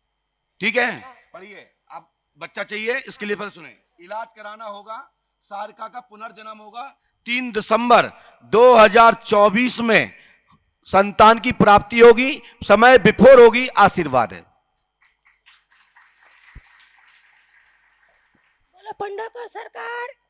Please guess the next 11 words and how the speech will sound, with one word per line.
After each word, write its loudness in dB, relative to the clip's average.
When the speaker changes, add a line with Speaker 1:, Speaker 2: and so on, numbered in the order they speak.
Speaker 1:
वो -20
वहीं -12
बोल -18
दीजिए, -16
पंडोकर -16
सरकार -20
की। -20
Speaker 2:
पंडोकर -20
सरकार -20
की -20
जय। -18